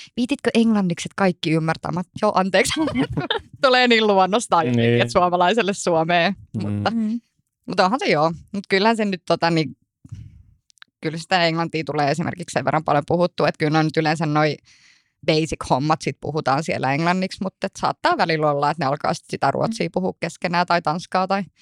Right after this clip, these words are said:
Speaker 2: Mm.
Speaker 1: missä maassa nyt ikinä ollaankaan, mutta en oo kokenut kyllä ikinä mitenkään ongelmalliseksi sitä.
Speaker 3: Mm. Miten muuten, tota, noi matkat on yleensä sille järjestetty, että,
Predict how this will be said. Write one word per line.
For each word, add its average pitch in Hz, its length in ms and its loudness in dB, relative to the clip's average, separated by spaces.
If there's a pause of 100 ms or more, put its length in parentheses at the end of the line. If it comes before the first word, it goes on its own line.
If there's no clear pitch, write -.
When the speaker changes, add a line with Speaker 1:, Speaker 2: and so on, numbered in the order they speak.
(300)
Speaker 2:
Mm. 127 60 -2
Speaker 1:
missä 117 300 -2
maassa 175 300 -2
nyt 190 140 -2
ikinä 185 300 2
ollaankaan, 185 500 0
mutta - 160 -4
en 190 120 0
oo 254 120 0
kokenut 160 360 -2
kyllä 135 180 -4
ikinä 196 260 -4
mitenkään 196 400 0 (480)
ongelmalliseksi 208 720 -2
sitä. 233 160 -8 (380)
Speaker 3:
Mm. 214 340 -4 (840)
Miten 262 240 0 (100)
muuten, 220 340 2
tota, 190 320 0
noi 185 320 4
matkat 202 440 -2
on - 120 2
yleensä 190 280 -2
sille 180 280 -2
järjestetty, 185 840 -2
että, - 360 -4